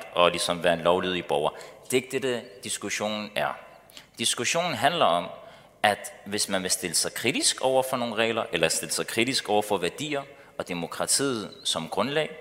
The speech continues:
jamen, så skal man rejse hjem. Det er den virkelighed, som vi taler ind i. Og den har nogle muslimer reageret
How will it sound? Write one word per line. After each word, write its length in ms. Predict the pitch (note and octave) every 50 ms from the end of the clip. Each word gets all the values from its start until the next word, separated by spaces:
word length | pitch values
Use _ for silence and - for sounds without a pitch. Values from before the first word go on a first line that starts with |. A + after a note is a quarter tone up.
| - - - - - - - - - - - -
jamen, 360 | F#2+ G#2 G#2 G#2 G#2+ G#2 G#2+ G2+ - - - - -
så 160 | - - A#2
skal 160 | - - C3+
man 160 | B2+ A#2+ A2+
rejse 280 | G2 F2+ E2 - - -
hjem. 180 | C2+ A1+ G1+ - - - - - - - -
Det 120 | C3 B2
er 180 | - D#3 D#3+ E3+
den 180 | E3 B2+ A2
virkelighed, 520 | A#2+ C#3 D3 - - C3 B2 B2 A#2+ A#2 - - - - - - - - -
som 400 | - - - G#2+ G#2+ G#2+ G2+ F2+
vi 320 | G#2 G#2 G2+ G2+ G2 - - -
taler 320 | - - G2+ F#2 F#2+ F2+
ind 260 | F2+ C#2 D2+ D2+ C2+
i. 180 | A1+ - - - - - _ _ _ -
Og 160 | A#2 - -
den 120 | F#3+ G3+ F#3
har 120 | F#3 F#3+
nogle 260 | E3+ E3+ F#3 G#3+ A#3
muslimer 520 | G#3 F#3 - - - A2 G2 F2+ F#2 F#2 F2 - - - - - - - - - - -
reageret 520 | F#2+ A2 A2 A2+ A2 A#2+ D3+ D3+ C#3 A#2+